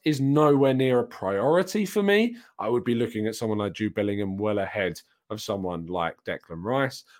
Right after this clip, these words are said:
I think that Rafael Leao is potentially another one at A C Milan to come in as one of those really versatile forward options. And in another area, I suppose we look at centre mid and we look at D M. You know, a D M centre mid, you're looking at Jude Bellingham.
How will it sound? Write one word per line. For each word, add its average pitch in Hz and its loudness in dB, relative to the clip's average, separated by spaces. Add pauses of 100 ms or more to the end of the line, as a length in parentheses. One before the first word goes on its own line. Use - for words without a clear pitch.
I - -14
think 107 -4
that 90 -6
Rafael 98 -2
Leao 127 6
is 110 -4
potentially 101 -6
another 110 0
one 107 0
at 92 -4
A 104 -4
C 95 -12
Milan 113 -2
to - -16
come 110 -6
in 101 -4
as 92 -8
one 101 -8
of 92 -10
those 95 -4
really 101 -2
versatile 98 -4 (320)
forward 127 2
options. 165 0 (400)
And 147 2
in 160 4
another 196 4
area, 190 8 (1300)
I - -10
suppose 165 2
we 156 2
look 156 2
at 131 -2
centre 143 -2
mid 131 2
and 120 -2
we 120 2
look 123 0
at 110 -6
D 120 0
M. 135 0 (380)
You 110 -4
know, 113 0
a 110 -2
D 120 0
M 123 2
centre 151 -2
mid, 139 2
you're 120 0
looking 117 -4
at 107 -4
Jude 110 -2
Bellingham. 123 2